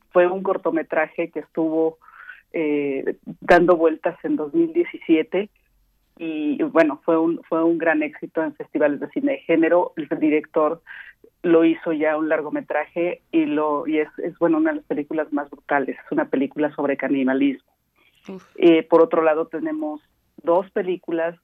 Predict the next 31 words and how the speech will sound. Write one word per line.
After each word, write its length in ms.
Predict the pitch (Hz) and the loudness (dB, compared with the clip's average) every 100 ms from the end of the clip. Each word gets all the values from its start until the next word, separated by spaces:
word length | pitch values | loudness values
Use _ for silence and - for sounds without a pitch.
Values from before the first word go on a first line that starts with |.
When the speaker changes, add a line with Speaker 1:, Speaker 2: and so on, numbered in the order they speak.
| _ _ | _ _
Speaker 1:
eh, 400 | 170 156 147 143 135 | -8 -4 -4 -4 -4
dirigidas 540 | 135 - - 151 151 | -6 -2 2 2 0
por, 480 | - 143 135 135 - _ | -4 -2 0 -2 -4 _
por 340 | 139 131 131 | -2 -2 -2
directoras, 680 | 123 131 135 - 147 143 147 _ - - - _ - | -2 -4 -4 0 2 2 -2 _ -20 -20 -20 _ -4
eh, 180 | 147 | -2
una 220 | 131 139 147 | 4 4 4
película 640 | 147 143 - 147 135 135 - _ _ _ | 2 0 0 2 2 0 -6 _ _ _
brasileña 600 | - 151 151 147 143 143 | 0 0 2 2 2 0
que 120 | 143 - | -4 -6
se 100 | 143 | -4
llama, 360 | 143 143 - _ _ - | -2 -2 -4 _ _ -8
eh, 200 | 151 143 | -6 -4
Terminal 460 | 151 151 143 143 - | 0 2 2 0 -4
Central 460 | 143 147 147 147 _ - - _ _ | -4 0 0 -2 _ -20 -20 _ _
y 180 | 185 170 | 2 4
otra 360 | 151 147 151 | 4 2 0
que 140 | 147 151 | 0 -6
se 120 | - 135 | -4 0
llama 300 | 147 147 151 | 2 4 2
Matar 300 | 147 - 151 | 0 2 0
al 140 | 147 | 2
Dragón, 440 | 147 139 147 185 202 _ _ _ _ _ _ _ _ _ _ _ - | 0 0 -2 -4 -10 _ _ _ _ _ _ _ _ _ _ _ -2
eh, 240 | 160 151 | -2 0
que 140 | - 147 | -2 -4
es, 60 | - - - | -4 -20 -2
que 100 | 156 | 0
es 60 | |
de 120 | 156 | 2
Argentina. 680 | 147 - 160 160 180 156 175 - - - - _ _ _ _ | -2 -2 -6 -2 2 0 -2 -18 -20 -20 -20 _ _ _ _
Eh, 320 | 165 156 151 | -4 -2 -4